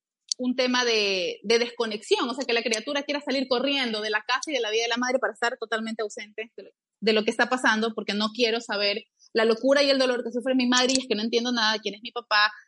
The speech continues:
y no es mi papá, me dicen familia, pero a mi padre no lo veo, o sea, loco el tema. Entonces, es muy importante entregar este mensaje porque, ¿saben? Nos quejamos de lo que ocurre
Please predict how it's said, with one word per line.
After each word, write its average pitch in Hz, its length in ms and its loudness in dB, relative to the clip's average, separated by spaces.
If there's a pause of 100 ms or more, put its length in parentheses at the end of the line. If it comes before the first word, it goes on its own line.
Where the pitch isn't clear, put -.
(100)
y 196 100 -10
no 196 80 -8
es 208 40 -8
mi 233 80 -4
papá, 220 480 0 (160)
me 214 80 4
dicen 233 220 4
familia, 240 360 4
pero 220 140 0
a - 20 -6
mi 185 60 -6
padre 202 260 -4
no 233 100 -4
lo 247 120 0
veo, 226 320 0
o 208 80 -14
sea, 190 160 0 (300)
loco 202 340 -6
el 180 80 -8
tema. - 220 -6
Entonces, 247 420 -2 (240)
es 339 140 0
muy 392 160 0
importante 302 680 0 (560)
entregar 262 440 2
este 311 200 -4
mensaje 269 460 -4
porque, 233 480 -6
¿saben? 247 380 -2
Nos 226 180 -10
quejamos 269 380 0
de 294 80 0
lo 233 100 0
que 214 80 -2
ocurre 208 480 -2